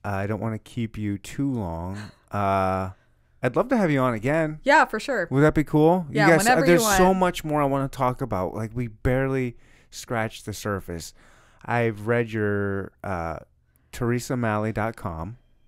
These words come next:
Speaker 1: T E R E S A M A L Y dot com, and you've got blogs on there that are extremely impressive that you can write. I mean, that's what you do. You're a
Speaker 2: Mm-hmm.
Speaker 1: writer.
Speaker 2: Yeah.
Speaker 1: But it's really impressive how well it's written and how long they are.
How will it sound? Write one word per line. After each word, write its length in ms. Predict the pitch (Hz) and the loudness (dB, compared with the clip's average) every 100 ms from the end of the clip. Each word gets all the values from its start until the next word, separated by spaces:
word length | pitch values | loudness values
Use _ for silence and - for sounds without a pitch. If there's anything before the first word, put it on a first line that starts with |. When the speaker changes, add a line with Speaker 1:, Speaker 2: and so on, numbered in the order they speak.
| _ _ - | _ _ -12
Speaker 1:
T 200 | - 127 123 120 | -6 -6 -4 -4
E 40 | |
R 240 | - 104 104 | -2 -2 -2
E 260 | 98 101 92 | -4 -6 -4
S 240 | 95 101 - | -6 -6 -8
A 220 | 92 92 | -6 -6
M 240 | 92 95 85 | -6 -8 -8
A 220 | 92 95 | -8 -8
L 240 | 90 92 98 | -6 -6 -6
Y 300 | 87 85 87 | -6 -8 -8
dot 260 | 90 - | -10 -10
com, 300 | - 82 85 - - _ _ _ _ _ - | -10 -10 -12 -16 -20 _ _ _ _ _ -8
and 240 | 113 113 | -4 -2
you've 220 | 117 131 | -4 -2
got 400 | 127 117 113 - _ _ 107 - | 2 4 2 0 _ _ -14 -4
blogs 500 | 113 135 170 170 127 | 2 6 6 4 0
on 140 | 101 101 | -4 -2
there 120 | 98 | -4
that 120 | 95 | -4
are 100 | 95 | -4
extremely 560 | 95 - - 147 160 107 | -8 -10 -4 -2 -2 -4
impressive 680 | 92 - 120 123 87 85 98 | -4 -4 -6 -6 -8 -8 -8
that 180 | 90 | -10
you 80 | - | -8
can 140 | 104 95 | -8 -6
write. 320 | 104 98 - _ _ | -6 -8 -12 _ _
I 40 | 113 | -10
mean, 480 | 110 98 87 104 98 | -10 -10 -8 -8 -6
that's 180 | 107 | -8
what 140 | - - | -10 -10
you 80 | 95 | -6
do. 80 | |
You're 160 | 98 82 | -6 -6
a 40 | 80 | -6
Speaker 2:
Mm-hmm. 80 | |
Speaker 1:
writer. 360 | 92 90 82 82 - | -4 -4 -6 -12 -12
Speaker 2:
Yeah. 240 | - 170 151 - | -8 -6 -4 -2
Speaker 1:
But 60 | |
it's 140 | 120 104 | -2 2
really 220 | 151 143 | 2 2
impressive 540 | 110 131 120 110 98 | 0 -2 -4 -6 -8
how 240 | 92 110 113 | -6 -2 -2
well 340 | 101 104 110 | 0 0 -2
it's 160 | 104 - | -4 -6
written 260 | 104 107 | -6 -6
and 140 | 98 90 | -8 -8
how 140 | 95 | -6
long 360 | 87 95 113 117 | -6 -2 -2 -2
they 100 | 104 | -4
are. 340 | 87 87 87 | -4 -6 -8